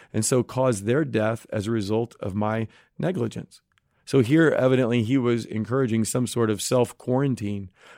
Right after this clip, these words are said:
where Christians, by choice, would stay inside so as not to get sick or give others that sickness, to not be a carrier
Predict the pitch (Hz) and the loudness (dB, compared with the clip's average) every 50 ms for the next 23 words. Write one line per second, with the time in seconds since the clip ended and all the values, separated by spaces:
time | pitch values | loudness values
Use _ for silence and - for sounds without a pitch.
0 | _ - - 113 113 107 - - - 147 127 - 117 113 113 110 110 - - 110 | _ -2 2 4 4 4 2 2 0 0 0 0 0 0 0 0 -2 0 0 2
1 | 110 104 92 - - 151 123 104 110 123 - - _ _ - - - - - 110 | 2 2 -2 0 2 2 2 2 2 -2 -6 -12 _ _ -20 -20 -16 -8 -2 2
2 | 107 110 113 113 113 104 - - - - - 131 127 131 123 117 110 - - 139 | 4 4 6 4 4 0 -4 -6 -6 -2 0 2 4 4 4 2 2 0 0 2
3 | 123 110 107 113 117 110 - - 117 113 113 107 - - 110 110 107 101 101 110 | 2 2 2 0 -2 -2 -2 0 2 2 2 2 0 0 0 0 0 0 0 2
4 | 113 113 120 - - - - 120 113 110 101 110 135 - - - - 113 110 123 | 2 2 2 2 -2 -4 -2 0 0 0 0 -2 -4 -4 -4 -2 0 0 0 0
5 | 131 - - 104 120 139 139 123 117 120 113 _ - - - _ - 113 127 127 | -2 -4 -2 0 2 2 4 2 2 0 -2 _ -14 -20 -20 _ 0 4 4 4
6 | 120 - - - 123 143 143 139 113 107 107 - - - 104 95 - - - - | 4 2 0 2 2 4 4 4 2 2 0 -2 -6 -6 -8 -6 -6 -6 -6 -6
7 | - 98 98 101 - - 117 117 - - 101 110 113 107 104 - - - - 143 | -6 -6 -8 -8 -6 -4 -4 -4 -4 -4 -2 0 0 0 0 -4 -8 -4 -2 0
8 | 151 143 120 110 107 101 98 | 0 0 0 0 0 -2 -4